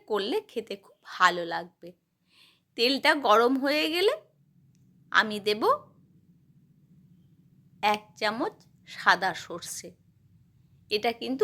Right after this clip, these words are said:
মশলাটা তরকারির পরিমাণ মতো, যেমন আমরা পোস্ত, লাউ পোস্ত বানাই, আলু পোস্ত বানাই, ঠিক সেই রকমই কিন্তু খেতে লাগবে, কিন্তু একটু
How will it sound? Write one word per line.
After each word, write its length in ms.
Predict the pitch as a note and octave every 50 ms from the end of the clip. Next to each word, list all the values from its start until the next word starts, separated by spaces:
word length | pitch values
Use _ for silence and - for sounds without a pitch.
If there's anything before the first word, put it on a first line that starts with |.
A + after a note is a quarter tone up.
| G#4+ G#4+
মশলাটা 540 | D#4 A#3+ G#3+ F#3+ F3+ A3 G3+ G3+ - - A4 D#5+ - - - - - - - - - -
তরকারির 540 | - G3 F3+ F3+ F3+ - - F#3+ B3+ A4 C#5 - - - - - - - - A#3+
পরিমাণ 380 | G#3 G3 F#3 F3+ F3+ E3 E3+ F3+ F3+ F3
মতো, 220 | F3 - - - - F#3+
যেমন 300 | G#3 D4+ F4+ F#4 G4 F#4+ F#4
আমরা 240 | F4+ F4+ F#4 F#4+ F4+ F4+ -
পোস্ত, 300 | - A3+ C4 - - - - C4+ C4+ A#3+
লাউ 140 | G#3 G3+ G#3 G#3 G#3 -
পোস্ত 260 | A3+ A#3 - - - C#4 B3 G#3+
বানাই, 320 | G3 F3+ F3 F#3 G#3+ B3 C#4 B3
আলু 160 | G#3+ A3+ A#3 A#3+ -
পোস্ত 220 | - A#3+ - - - G#3 G3
বানাই, 220 | A3+ G3 A#3 B3+ D4 C#4+
ঠিক 140 | - G4+ G4 -
সেই 240 | - - A3+ G#3 A3
রকমই 360 | G3 G#3 G3+ - A3+ B3 C4
কিন্তু 280 | - - D#4+ E4+ - - _ _ _
খেতে 300 | - - G#3+ - - G3
লাগবে, 360 | F#3 F#3 E3+ F3 E3 - - - _ - - _ _ _ -
কিন্তু 200 | F4+ G#4+ A#4 C#5+ D5 C#5+ - -
একটু 220 | - - -